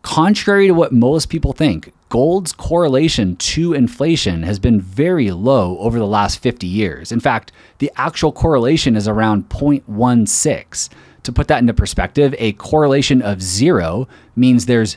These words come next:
no relationship between the two asset classes at all, and a correlation of one would mean that they move in unison.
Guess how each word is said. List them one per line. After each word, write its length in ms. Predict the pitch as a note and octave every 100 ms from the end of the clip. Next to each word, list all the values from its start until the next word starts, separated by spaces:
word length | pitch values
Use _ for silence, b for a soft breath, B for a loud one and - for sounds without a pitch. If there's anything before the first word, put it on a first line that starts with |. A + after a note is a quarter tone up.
| -
no 400 | F2+ G2 A#2 D#3
relationship 760 | C#3 A#2 G2 G2 A2 F#2+ A2 G2+
between 340 | G#2 - G#2+
the 80 | G2
two 180 | - A2
asset 320 | F#2 F#2+ F#2+
classes 440 | - F#2+ F2+ F2+ -
at 220 | - -
all, 440 | - E3 D2+ E2+ A#2+ B B B
and 180 | C#3+ B2
a 60 |
correlation 480 | A#2 D3+ C3 B2 B2+
of 140 | G#2 G2+
one 400 | C#3 D#3+ A#2+ A2+
would 120 | G#2+
mean 200 | A2+ A2
that 140 | A2
they 120 | G#2+
move 320 | G#2 G2+ G2+ G#2
in 240 | G#2+ G#2
unison. 640 | D#3+ - - C#2 C2 -